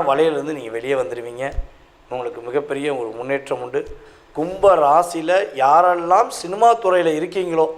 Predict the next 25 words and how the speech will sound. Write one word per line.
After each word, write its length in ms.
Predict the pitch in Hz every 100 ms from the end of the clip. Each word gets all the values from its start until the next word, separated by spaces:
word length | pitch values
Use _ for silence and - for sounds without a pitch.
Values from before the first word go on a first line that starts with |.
| -
அத்தனை 560 | - - - 254 254 240
பேருமே 340 | 208 190 214
ஒரு 160 | 233 170
அங்கீகாரம் 520 | 160 190 190 185 160
பெற 140 | 143
போறீங்க. 440 | 139 139 135 135 143 - -
உங்களுக்கான 500 | 147 170 165 170 196
ஒரு 120 | 175
அங்கீகாரம் 460 | 156 165 202 185 156
கிடைக்க 280 | 147 147 147
போகுது. 420 | 143 143 156 - -
உங்க 180 | 160 160 160
துறையில 380 | 185 214 202 190 196 214 - -
உங்களுடைய 400 | 147 170 160 151
அனுபவம், 560 | 151 196 202 185 120 -
உங்களுடைய 360 | 156 160 156 151
செயல்பாடு, 680 | 170 190 208 175 151 117 - - - _
உங்களுடைய 380 | 143 147 143 143
தோற்றம் 560 | 175 208 208 170 135 - -
எல்லாமே 580 | 127 165 196 202 190 226 302 - - _ _ -
ஒரு 160 | 143 147
மிகப்பெரிய 500 | 143 156 196 190 196
மாற்றத்தை 520 | 185 151 208 214 196 185
கொடுக்கக்கூடிய 460 | 170 156 151 143
அளவுக்கு, 420 | 143 143 156 156